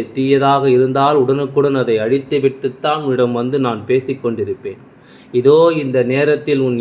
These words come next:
எதிரியின் இல்லத்தில் தான் நான் இருந்து கொண்டிருக்கின்றேன்.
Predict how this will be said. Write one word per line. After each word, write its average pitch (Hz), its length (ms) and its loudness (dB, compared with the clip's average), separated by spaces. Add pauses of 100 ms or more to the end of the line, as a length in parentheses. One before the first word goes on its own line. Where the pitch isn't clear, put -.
எதிரியின் 131 540 0
இல்லத்தில் 127 560 -2
தான் 107 240 -6
நான் 110 260 -6
இருந்து 135 300 -2
கொண்டிருக்கின்றேன். 107 840 -8